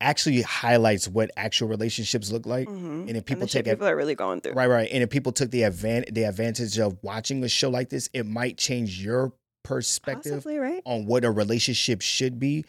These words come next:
Speaker 2: Right.
Speaker 1: And that you might be able to look back at your own and be like, "Oh,
Speaker 2: Well,
Speaker 1: what we
Speaker 2: damn.
Speaker 1: go through is regular. Like,
Speaker 2: Normal,
Speaker 1: we go
Speaker 2: yeah.
Speaker 1: through arguments. We go, we have disagreements and we,
Speaker 2: Yeah.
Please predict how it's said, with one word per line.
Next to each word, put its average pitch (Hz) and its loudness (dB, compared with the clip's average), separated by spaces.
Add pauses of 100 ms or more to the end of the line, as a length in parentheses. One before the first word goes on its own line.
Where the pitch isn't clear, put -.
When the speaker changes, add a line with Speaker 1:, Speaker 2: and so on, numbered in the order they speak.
Speaker 2:
Right. 233 -8
Speaker 1:
And 117 0
that 113 -2 (200)
you 117 -2
might 120 0
be 120 2
able 113 4
to 104 -2
look 104 0
back 113 0
at 113 -4
your 117 -2
own 123 2
and 113 0
be 113 2
like, 110 0
"Oh, 135 2
Speaker 2:
Well, 113 -6
Speaker 1:
what 160 -2
we 131 0
Speaker 2:
damn. 104 -4
Speaker 1:
go 131 2
through 120 -4
is 104 -2
regular. 113 2
Like, 262 -4
Speaker 2:
Normal, 269 -2
Speaker 1:
we - -14
go 113 -4
Speaker 2:
yeah. - -6
Speaker 1:
through 120 -4
arguments. 110 -2
We 110 -4
go, 113 -2
we 107 -4
have 117 -2
disagreements 117 -2
and 107 -6
we, 110 -6
Speaker 2:
Yeah. 233 -8